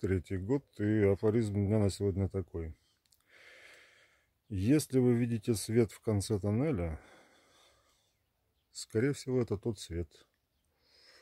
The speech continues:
Написал я двадцать первого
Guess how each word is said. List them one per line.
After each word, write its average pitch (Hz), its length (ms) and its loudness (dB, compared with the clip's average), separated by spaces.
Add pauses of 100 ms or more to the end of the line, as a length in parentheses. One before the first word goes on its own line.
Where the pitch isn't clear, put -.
(960)
Написал 110 600 4
я 101 40 6
двадцать 101 340 2
первого 101 720 4